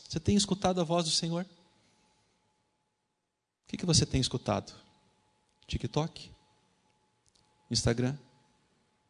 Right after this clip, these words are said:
Qual a voz que você tem escutado? Ele diz, "Aquele que ouve a minha voz e abre essa porta, eu entro na sua casa, ceio com ele e ele comigo."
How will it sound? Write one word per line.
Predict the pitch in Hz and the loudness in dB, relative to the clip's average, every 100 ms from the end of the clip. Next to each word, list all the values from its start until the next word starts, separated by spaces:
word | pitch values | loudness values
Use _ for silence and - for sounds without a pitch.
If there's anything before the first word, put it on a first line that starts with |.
| _ _ _ _ - | _ _ _ _ -6
Qual | - | 0
a | 170 | 4
voz | 131 117 | 8 8
que | - | 6
você | 107 - | 0 -2
tem | 117 | -2
escutado? | 110 - - 101 101 - - _ _ _ _ _ _ _ _ | -2 -4 -2 -2 -2 -8 -20 _ _ _ _ _ _ _ _
Ele | - 113 | 2 4
diz, | 123 139 | 6 4
"Aquele | - 160 | 4 0
que | 156 - 139 | 0 -2 0
ouve | 165 180 135 | 2 0 -2
a | |
minha | 131 127 | -2 -2
voz | 107 101 101 - - - - - _ _ _ _ _ | -2 -4 0 2 2 -2 -10 -20 _ _ _ _ _
e | 113 | 2
abre | 113 139 156 127 110 - - | 6 6 6 4 0 -2 -4
essa | - 110 117 | 0 2 2
porta, | - 117 110 - 95 - _ _ _ _ _ _ _ - | 2 2 2 -2 -8 -10 _ _ _ _ _ _ _ 0
eu | 127 127 | 4 6
entro | 135 175 180 123 | 6 4 2 2
na | |
sua | 113 - 117 | 2 2 0
casa, | - 101 98 - - _ _ _ _ _ - | -2 -2 -2 -6 -12 _ _ _ _ _ -2
ceio | - - 139 147 | 2 4 4 4
com | 143 123 | 2 0
ele | 104 101 123 - - _ _ _ _ - | 0 0 -6 -12 -20 _ _ _ _ -4
e | 135 | 0
ele | 131 | 2
comigo." | 131 143 175 208 | 0 -2 -2 -4